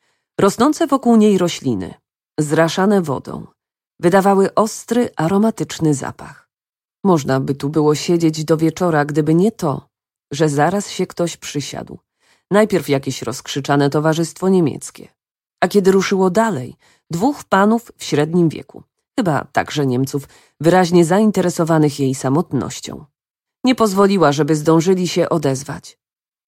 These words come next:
Wstała i pobiegła schodami w górę do kasyna, zatrzymując się co pewien czas dla popatrzenia na morze. Na czerwieniejący już pierwszą jesienną barwą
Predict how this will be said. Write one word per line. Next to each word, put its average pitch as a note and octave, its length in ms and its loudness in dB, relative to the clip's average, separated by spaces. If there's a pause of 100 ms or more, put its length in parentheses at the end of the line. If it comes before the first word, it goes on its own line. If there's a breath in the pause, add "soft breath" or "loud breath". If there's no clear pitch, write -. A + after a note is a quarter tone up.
(140)
Wstała G3 480 2
i G3+ 160 -4
pobiegła F#3 460 2
schodami F3+ 500 2
w D3+ 40 -10
górę F3 280 0
do D#3+ 140 -2
kasyna, F2+ 640 -10 (240)
zatrzymując E3+ 800 0
się E3+ 140 -4
co E3 140 -2
pewien F3 340 0
czas F3 280 -2
dla E3+ 300 2
popatrzenia E3+ 720 -2
na D#3 140 0
morze. C3 380 -4 (800 soft breath)
Na F#3 220 4
czerwieniejący F#3+ 960 4
już G#3+ 280 -6
pierwszą G3+ 600 -2
jesienną D#3+ 640 2
barwą C#3+ 500 -2